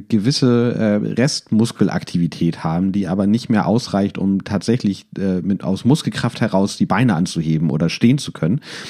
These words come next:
äh, gibt es mittlerweile, äh, mit K I ausgestatteten,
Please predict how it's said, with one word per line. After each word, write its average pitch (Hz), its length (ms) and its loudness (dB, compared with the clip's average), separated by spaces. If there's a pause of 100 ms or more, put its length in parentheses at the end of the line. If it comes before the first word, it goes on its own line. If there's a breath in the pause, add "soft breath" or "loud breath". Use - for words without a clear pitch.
(220 loud breath)
äh, 104 180 0
gibt 123 240 -4
es 143 140 -6
mittlerweile, 120 720 2 (760)
äh, 87 320 -2 (500)
mit 113 400 -2
K 123 140 0
I 156 260 0
ausgestatteten, 120 1160 0